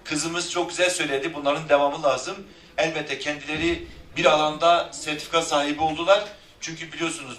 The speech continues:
başta tekstil kent olmak üzere, tekstil kentin yanında birçok açılacak olan bu tip iş imkanı olacak bizlerden, e,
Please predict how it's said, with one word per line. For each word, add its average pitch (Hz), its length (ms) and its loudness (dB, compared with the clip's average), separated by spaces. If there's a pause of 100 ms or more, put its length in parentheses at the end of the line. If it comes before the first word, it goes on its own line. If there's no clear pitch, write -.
başta 143 300 2
tekstil - 400 -6
kent 175 220 -6
olmak 147 360 0
üzere, 101 320 -6 (640)
tekstil 160 360 -8
kentin 156 280 -8
yanında 160 300 -6
birçok - 300 -2
açılacak 151 440 -2
olan 196 320 2 (360)
bu 190 100 -10
tip 190 260 -8
iş - 200 0
imkanı 156 440 -6
olacak 139 420 -2
bizlerden, 147 460 -2 (460)
e, 120 360 -6